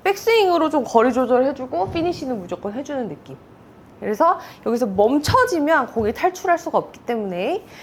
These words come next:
무조건, 그러니까 피니쉬를 해준다는 느낌으로 끝까지 스윙을 끝내주셔야 되는 거예요. 그래서 보여드리면 똑같이 어드레스 하는 거예요. 발은 열고 헤드도 열고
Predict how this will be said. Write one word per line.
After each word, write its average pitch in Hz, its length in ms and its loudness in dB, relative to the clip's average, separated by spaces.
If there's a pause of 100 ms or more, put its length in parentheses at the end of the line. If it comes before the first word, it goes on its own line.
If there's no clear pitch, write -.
(220)
무조건, 285 600 0 (160)
그러니까 - 180 -6
피니쉬를 349 420 2
해준다는 330 520 -2
느낌으로 214 560 -2 (320)
끝까지 480 420 2
스윙을 381 580 0
끝내주셔야 302 480 -4
되는 156 220 -14
거예요. - 180 -20 (480)
그래서 202 200 -4
보여드리면 233 720 2 (380)
똑같이 466 400 2
어드레스 254 360 2
하는 320 320 2
거예요. 185 420 4
발은 240 320 2
열고 285 580 2 (220)
헤드도 269 420 0
열고 269 600 2